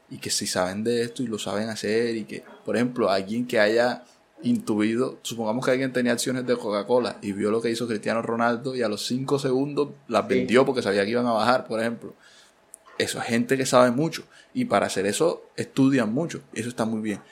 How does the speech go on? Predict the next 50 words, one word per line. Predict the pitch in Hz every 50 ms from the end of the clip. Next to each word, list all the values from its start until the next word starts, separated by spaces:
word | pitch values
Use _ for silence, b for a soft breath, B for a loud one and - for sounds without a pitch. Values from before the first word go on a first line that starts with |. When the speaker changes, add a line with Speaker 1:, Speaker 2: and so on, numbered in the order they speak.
| B B B -
Speaker 1:
Pero | 123 127
hay | 135 139
muchas | 139 143 143 151 139
personas | - - 120 - - 123 127 127 139 139
que | - 104
lo | 98 95
venden | 104 107 107 110 127 139 139
como | - - 113 110 - - _ _ _ _ _ _ _ B B B B -
algo | - 98 95 98 101 117 -
sin | - - 151 151 143
proceso, | 139 - 123 113 - - 120 117 117 - 127 113 104
algo | 101 101 104 117 120
inmediato, | 123 120 123 123 120 117 123 123 120 117 117 120 117
algo | 110 110 107 110 113
ya, | 117 127 120 123
te | 123 123
solucionamos | 117 120 113 110 101 107 107 110 120 123
la | 123 117
vida, | 113 117 120 120 120 117
vas | 113 113 117
a | 113
ser | 117 117 110 110
rico, | 127 123 120 131 120
vas | 117 113
a | 120
viajar, | 117 113 117 123 113 -
vas, | 123 123 117 - B B B B B B B B _ -
eso | 104 113 - 117
sí | 107 - 117 110
es | 107
peligroso | - 110 107 104 98 98 107 113 123 123 - 147 143 139 B B B B B B -
y, | 139 - - -
y | 214
quizás | 220 - 110 - 110 101
por | - - 120 117 113
ahí, | 101 98 104 113 113 - -
eh, | 107 104 92 87 87 - - _ _ _ _
puedes | - 107 104 107 107 - -
pasar | - 101 101 - 98 98 95
lo | 101 107 101
que, | - 87 - -
lo | 110 98 95
que | 95
nos | 98 98 -
comentaba | - 101 92 90 - 95 95 101 101
Cristian | 107 110 104 - - 117 107
y | 101 92
es | -
convertirse | - - 104 101 90 76 - 95 92 - 104
en, | 101